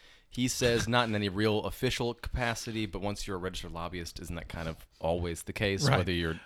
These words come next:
Speaker 2: I like, well, he said a lot of things. He was like, "I mean,
Speaker 1: Yes.
Speaker 2: I'm not doing it. I mean, I'm definitely not
Speaker 1: He also
Speaker 2: doing it."
Speaker 1: said he was a citizen at one point, which isn't true if you're an elected official. At no point are you back to being a normal citizen after you've been elected to any position. Uh,
Speaker 2: Just a regular
Speaker 1: he,
Speaker 2: guy.
Speaker 1: he's raising some eyebrows from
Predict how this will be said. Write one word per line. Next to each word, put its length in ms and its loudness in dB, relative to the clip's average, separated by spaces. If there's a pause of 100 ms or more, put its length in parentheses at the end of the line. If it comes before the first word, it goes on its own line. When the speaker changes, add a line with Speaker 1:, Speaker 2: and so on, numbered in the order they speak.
Speaker 2:
I 60 6
like, 240 2
well, 120 8
he 80 6
said 340 2 (120)
a 60 -4
lot 220 4
of 80 -2
things. 280 -2
He 60 0
was 80 0
like, 100 2
"I 60 6
mean, 80 8
Speaker 1:
Yes. 80 10
Speaker 2:
I'm 80 6
not 160 6
doing 220 0
it. 140 -4
I 60 -6
mean, 160 6
I'm 80 2
definitely 380 6
not 60 4
Speaker 1:
He 40 8
also 140 6
Speaker 2:
doing 60 2
it." 40 0
Speaker 1:
said 140 4
he 80 2
was 100 0
a 60 -2
citizen 480 2
at 80 4
one 160 4
point, 280 6
which 140 6
isn't 200 2
true 200 4
if 100 2
you're 60 4
an 80 4
elected 240 2
official. 400 -2
At 100 2
no 140 2
point 340 0
are 60 0
you 160 -2
back 280 2
to 60 -6
being 200 0
a 20 0
normal 240 0
citizen 520 -2 (140)
after 240 0
you've 120 0
been 100 0
elected 300 -4
to 80 -2
any 200 0
position. 460 -4 (400)
Uh, 380 0 (260)
Speaker 2:
Just 260 -8
a 40 -6
regular 240 0
Speaker 1:
he, 40 -2
Speaker 2:
guy. 260 -4 (180)
Speaker 1:
he's 180 0
raising 240 6
some 160 2
eyebrows 420 4
from 260 -4